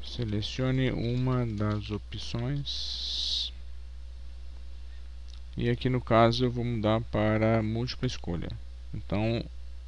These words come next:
ele escolhe uma resposta ou a outra resposta. Aqui eu vou excluir esta.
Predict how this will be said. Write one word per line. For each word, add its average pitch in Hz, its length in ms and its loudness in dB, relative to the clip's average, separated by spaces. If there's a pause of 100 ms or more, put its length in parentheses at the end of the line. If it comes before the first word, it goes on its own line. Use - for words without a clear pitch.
(1120)
ele 107 200 0
escolhe 101 360 2
uma 98 340 4
resposta 113 840 0
ou 110 460 2
a 107 100 0
outra 98 340 0
resposta. - 480 -6 (2750)
Aqui - 220 -8
eu 101 40 -4
vou 92 100 -2
excluir 107 380 -2 (140)
esta. 175 400 -2